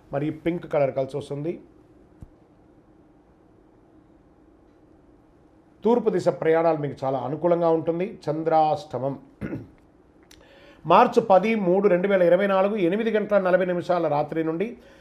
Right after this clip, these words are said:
పన్నెండు మూడు రెండు వేల ఇరవై నాలుగు ఎనిమిది గంటల ఇరవై తొమ్మిది నిమిషాల రాత్రి వరకు చంద్రాష్టమం ఉంది.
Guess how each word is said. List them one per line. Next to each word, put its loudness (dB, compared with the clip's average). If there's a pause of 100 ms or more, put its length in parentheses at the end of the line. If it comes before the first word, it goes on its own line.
(200)
పన్నెండు 4
మూడు 2
రెండు 2
వేల 4
ఇరవై 2
నాలుగు -2
ఎనిమిది -2
గంటల -4
ఇరవై 0
తొమ్మిది -6
నిమిషాల -4
రాత్రి -6
వరకు -4 (100)
చంద్రాష్టమం -4
ఉంది. -8